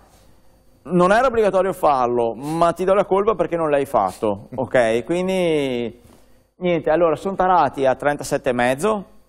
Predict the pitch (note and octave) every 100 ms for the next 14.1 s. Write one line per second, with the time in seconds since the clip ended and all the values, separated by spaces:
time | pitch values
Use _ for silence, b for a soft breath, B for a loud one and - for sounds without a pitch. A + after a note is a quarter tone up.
0 | _ B2+ - A#2+ D3+ G3+ - - _ _
1 | - D#3 D3+ D3+ G3+ G#3+ - F#3+ D#3+ F#3+
2 | G#3 G#3+ - D3+ D#3+ F3+ E3+ D3 B2+ A#2+
3 | A#2+ B2+ B2 C#3+ E3 E3 C#3+ B2+ B2+ F3
4 | G#3 G#3+ E3 D3+ D3+ D3+ C#3+ C3+ C3+ C3+
5 | F#3 F#3+ D3+ D#3+ - D#3 C3+ C#3 - F#3+
6 | F#3+ - b b b b _ _ D3+ C#3
7 | C#3+ C3+ C3 G#3 A3+ - D#3+ F#3 F#3+ D#3
8 | D#3+ D#3+ F#3 D3+ D3+ D3 G3+ G3+ - _
9 | - C#3+ D3 F3+ F3 E3 D3 C#3+ C#3 E3
10 | D#3+ D3+ C#3 D3 C#3 B2+ A#2+ B2+ F3 G#3+
11 | - - D3 D#3 - - - C#3 B2 A#2
12 | G#2+ B2+ A#2 F#3 A3 B3 F3 C#3+ D#3 D3
13 | E3 E3 F3+ E3+ D3+ - A#2+ A2 A2 A#2
14 | C#3